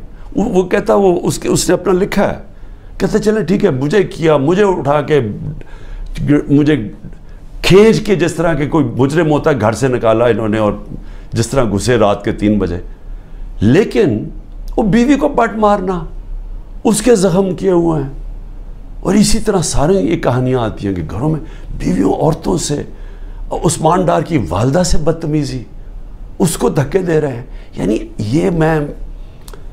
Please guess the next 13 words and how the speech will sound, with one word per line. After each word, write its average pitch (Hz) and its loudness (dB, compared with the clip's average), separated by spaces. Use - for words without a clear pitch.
हमारा 120 4
दीन 113 2
तो 117 -2
खैर, 110 0
यानी 101 4
वो 110 2
नबी 92 2
सल्लल्लाहु 95 2
अलैहि 92 2
वसल्लम 95 -2
ने 98 0
वो, 92 2
अ, 80 -4